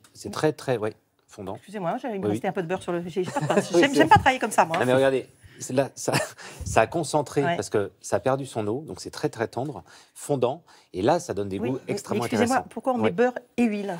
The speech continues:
Speaker 1: Alors, beurre et huile, ça, c'est une astuce que je peux vous donner parce que ça va permettre, dans le, <laughs> on a tous besoin, dans le beurre, vous avez des caséines, donc des protéines, qui vont
Speaker 2: Mhm.
Speaker 1: réagir avec le sucre libre du fruit ou du légume.
Speaker 2: D'accord.
Speaker 1: Et donc, protéines plus sucre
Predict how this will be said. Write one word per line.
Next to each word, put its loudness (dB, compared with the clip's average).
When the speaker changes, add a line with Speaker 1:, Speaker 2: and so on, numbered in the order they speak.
Speaker 1:
Alors, 2
beurre 4
et 2
huile, 2
ça, -4
c'est -6
une -2
astuce -6
que -4
je -6
peux 0
vous 2
donner 0
parce -4
que 2
ça -2
va 2
permettre, 0
dans 0
le, -6
<laughs> 2
on -4
a 4
tous 6
besoin, 4
dans 8
le -2
beurre, 4
vous -4
avez 2
des -2
caséines, -2
donc -2
des -2
protéines, -4
qui -8
vont 2
Speaker 2:
Mhm. 0
Speaker 1:
réagir 0
avec -4
le -6
sucre -6
libre -6
du -12
fruit -8
ou -10
du -10
légume. -6
Speaker 2:
D'accord. -2
Speaker 1:
Et 4
donc, -2
protéines 0
plus -2
sucre -4